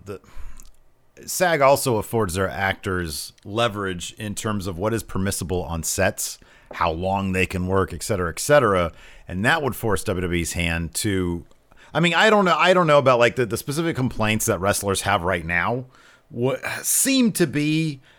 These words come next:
because the schedule has lightened up in light of covid, and that doesn't seem to be going away in terms of the schedule. It seems like they're gonna be getting rid of live shows.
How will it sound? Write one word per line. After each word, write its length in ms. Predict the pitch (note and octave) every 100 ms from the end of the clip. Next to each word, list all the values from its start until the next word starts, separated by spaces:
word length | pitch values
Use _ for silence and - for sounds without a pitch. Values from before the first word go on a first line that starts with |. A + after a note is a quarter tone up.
| _
because 460 | - E3+ - G#3 D3+
the 80 | D3
schedule 440 | - C3+ C3 D3
has 280 | B2 A2+ -
lightened 400 | F#2 A2+ G#2+ G2+
up 180 | G2+ -
in 440 | C2 D2 D#3 C3
light 240 | A2+ A2+
of 80 | G#2
covid, 320 | - A#2+ A2
and 80 | A2
that 120 | C#3
doesn't 220 | F#3+ C#3+ G#2+
seem 140 | A#2
to 40 |
be 80 | G2
going 220 | F#2 G2
away 180 | F#2 F#2
in 80 | F2+
terms 240 | F2 G#2
of 80 | F2+
the 60 | E2
schedule. 420 | - F#3+ D3+ F#2
It 100 | G2
seems 220 | - C#3+ G2+
like 100 | F2+
they're 80 |
gonna 80 | F#2
be 80 | F2
getting 180 | F2+ F#2
rid 120 | F2+
of 60 | D2+
live 260 | F#2+ D#3
shows. 360 | - D#2+ D#2+